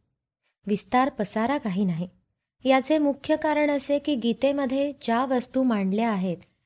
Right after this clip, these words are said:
त्या जीवनामध्ये प्रत्येकाला पडताळून पाहता येणे शक्य आहे.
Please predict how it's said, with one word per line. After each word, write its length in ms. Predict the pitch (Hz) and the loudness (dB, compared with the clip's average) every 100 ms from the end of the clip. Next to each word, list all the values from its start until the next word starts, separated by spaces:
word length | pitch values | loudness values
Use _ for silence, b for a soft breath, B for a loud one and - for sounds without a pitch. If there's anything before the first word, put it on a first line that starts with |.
| _ - | _ -6
त्या 140 | 233 | -4
जीवनामध्ये 880 | 208 214 202 254 262 214 165 196 226 - _ _ _ _ _ _ _ - | -2 -2 0 0 0 -2 -4 -4 -4 -4 _ _ _ _ _ _ _ -4
प्रत्येकाला 680 | 240 240 294 311 311 311 | -2 0 2 4 2 2
पडताळून 600 | 339 240 214 233 240 320 | 0 0 0 0 0 0
पाहता 420 | 339 247 214 196 202 | -2 -2 -2 -2 -4
येणे 320 | 202 196 254 | -2 -2 -2
शक्य 380 | - 190 - 185 | -4 -8 -6 -4
आहे. 380 | 165 165 - | -4 -8 -14